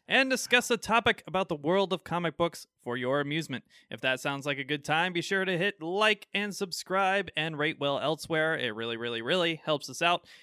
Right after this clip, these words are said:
And of course, if you are so kind, you can also choose to support us on our Patreon, patreon dot com forward slash hit the books.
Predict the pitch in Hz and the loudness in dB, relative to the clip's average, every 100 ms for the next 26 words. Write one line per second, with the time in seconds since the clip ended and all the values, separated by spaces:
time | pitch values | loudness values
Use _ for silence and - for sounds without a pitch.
0 | _ 185 196 170 190 185 175 - 156 143 | _ 0 2 2 4 4 2 -4 -4 -4
1 | 151 165 156 156 143 - 147 - 143 143 | 0 4 6 6 4 0 -2 -2 -2 -2
2 | 139 131 139 139 131 135 135 127 - 131 | -4 -6 -6 -4 -4 -4 -4 -8 -8 -10
3 | 123 131 - 151 196 180 170 160 156 151 | -10 -10 -6 0 2 2 0 -4 -4 -2
4 | 156 147 143 139 170 185 160 143 143 185 | -4 -4 -4 -2 -2 0 2 0 2 2
5 | 208 - 156 143 143 139 156 160 151 - | 2 0 0 0 -2 -6 -2 -2 -2 -2
6 | 131 135 - 127 131 131 127 - - | -2 -2 -6 -10 -6 -4 -4 -6 -12